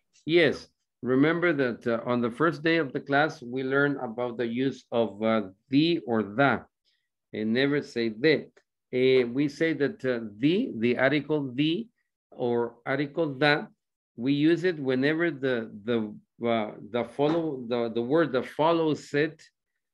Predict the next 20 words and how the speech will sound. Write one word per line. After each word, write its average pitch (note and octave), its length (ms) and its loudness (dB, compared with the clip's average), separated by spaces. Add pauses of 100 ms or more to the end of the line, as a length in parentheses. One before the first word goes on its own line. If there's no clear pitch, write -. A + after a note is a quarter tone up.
(160)
it C#3+ 380 -2
start C#3+ 440 -2
with C3 320 -2
the, B2+ 380 0
a A#2 100 -2
vowel C3+ 460 4
sound D3 600 2 (280)
or D#3 400 0
a A#2 100 -6
consonant D3 720 -2
sound. F#2 300 -6 (640)
If D3 360 0
the D3 200 2
word D3+ 580 0 (300)
the D3+ 300 2
starts D#3 600 0
with B2+ 280 -4 (160)
a A#2+ 340 0
consonant D#3+ 680 0 (100)
sound, D3+ 500 2